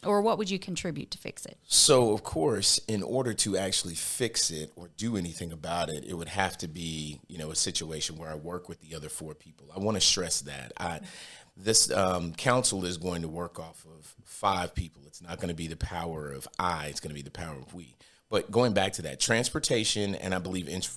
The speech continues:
Speaker 2: infrastructure are two different things. Um, so the potholes, different things that are going on with the streets and the roads that need some type of maintenance,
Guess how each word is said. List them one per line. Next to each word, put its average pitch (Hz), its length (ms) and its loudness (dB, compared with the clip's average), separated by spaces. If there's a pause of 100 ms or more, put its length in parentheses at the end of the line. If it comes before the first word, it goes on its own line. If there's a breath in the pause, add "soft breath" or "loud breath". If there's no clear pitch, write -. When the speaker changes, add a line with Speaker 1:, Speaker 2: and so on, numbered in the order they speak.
Speaker 2:
infrastructure - 560 -2
are 73 40 -10
two - 140 -8
different 76 320 -12
things. 64 260 -20 (380 soft breath)
Um, 95 240 4
so 98 140 0
the 92 80 0
potholes, 113 720 2
different 98 360 -4
things 101 200 0
that 101 100 -2
are 92 60 -4
going 92 320 -4
on 92 140 2
with 87 100 -4
the - 60 -6
streets 90 440 -2
and 87 80 -4
the 85 60 -4
roads 87 440 -2
that 82 180 -6
need 85 420 -14
some 90 260 -12
type - 280 -6
of - 120 -6
maintenance, 92 540 -8